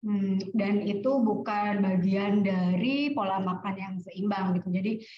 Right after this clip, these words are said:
intinya sih kalau kita sudah makan seimbang sesuai dengan yang isi piringku tadi, kita tidak kekurangan,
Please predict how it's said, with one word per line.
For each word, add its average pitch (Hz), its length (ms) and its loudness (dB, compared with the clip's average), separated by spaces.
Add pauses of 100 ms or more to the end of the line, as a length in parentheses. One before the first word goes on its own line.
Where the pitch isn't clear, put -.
(140)
intinya 214 260 0
sih 349 160 -4
kalau 254 240 -2
kita 226 380 0
sudah 214 580 0
makan 208 640 0
seimbang 202 480 2
sesuai 208 400 -2
dengan 202 240 0
yang 202 140 -2
isi 208 180 -6
piringku 196 400 -6
tadi, 196 400 0
kita 247 240 -4
tidak 196 320 0
kekurangan, 202 640 0